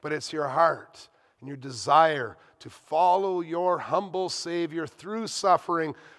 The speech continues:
to glory. And so we ask ourselves, we ask others, we ask people from any background that, uh, that, that we meet, we, we, we say, "What are you seeking?"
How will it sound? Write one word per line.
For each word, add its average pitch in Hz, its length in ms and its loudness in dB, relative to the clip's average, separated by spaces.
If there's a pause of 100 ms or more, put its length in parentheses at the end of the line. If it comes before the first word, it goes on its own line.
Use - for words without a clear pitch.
(120)
to 190 160 -10
glory. 160 580 2 (2250)
And - 80 -20
so 151 240 -2
we 143 360 -6 (440)
ask 135 300 -2
ourselves, 131 560 -10
we 131 140 -8
ask 139 440 2 (240)
others, 143 400 2
we 139 120 -2
ask 143 240 4
people 156 220 -10
from 147 180 -8
any 160 280 0 (260)
background 160 760 4
that, 156 200 -2 (220)
uh, 143 100 -6 (120)
that, 151 160 -8
that 160 120 -4
we 156 100 -6
meet, 175 500 -2
we, 156 80 -8
we, 151 180 -12
we 156 120 -12
say, 170 200 -8
"What 160 520 0
are 175 220 0
you 185 340 -6
seeking?" 175 580 -12